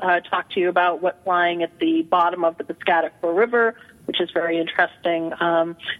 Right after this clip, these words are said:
some stories, of course, from the Portsmouth Naval Shipyard and the old naval prison. Um, the waterfront in Portsmouth is not what it appears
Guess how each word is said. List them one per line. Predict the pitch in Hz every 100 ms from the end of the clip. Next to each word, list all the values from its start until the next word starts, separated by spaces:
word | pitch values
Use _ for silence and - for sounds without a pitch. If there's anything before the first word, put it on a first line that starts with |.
| -
some | 202
stories, | 202 180 180
of | 175
course, | 180 170
from | 180
the |
Portsmouth | 165 185 -
Naval | 190 165 -
Shipyard | 254 - 226 208 208 202 202
and | 180 180 175 175 175 - - - -
the | 202
old | 196
naval | 190 180 165
prison. | - 180 160 -
Um, | - 170 165
the |
waterfront | 175 214 226 226 190
in | 208
Portsmouth | 202 190 185 180
is | - 180 175 175 - - - -
not | 208 226
what | 214 202
it | 196
appears | 190 - 185 180